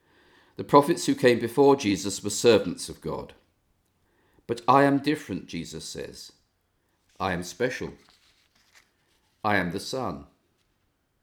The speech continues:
And the importance of Jesus identifying himself as the Son here cannot be exaggerated.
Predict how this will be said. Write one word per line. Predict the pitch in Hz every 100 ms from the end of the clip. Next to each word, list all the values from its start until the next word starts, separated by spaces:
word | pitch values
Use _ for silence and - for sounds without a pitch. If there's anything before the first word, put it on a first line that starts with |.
| _ _ _ -
And | 104
the | 104
importance | 95 151 180 180 113
of | 98
Jesus | 110 107 104 101
identifying | 98 87 113 175 170 101 95 92
himself | 101 - 104 95 -
as |
the | -
Son | 101 123 139 147
here | 98 87 90 - _ _ _
cannot | - 127 147 -
be | 95 98 -
exaggerated. | 101 - 120 123 95 78 71 73 -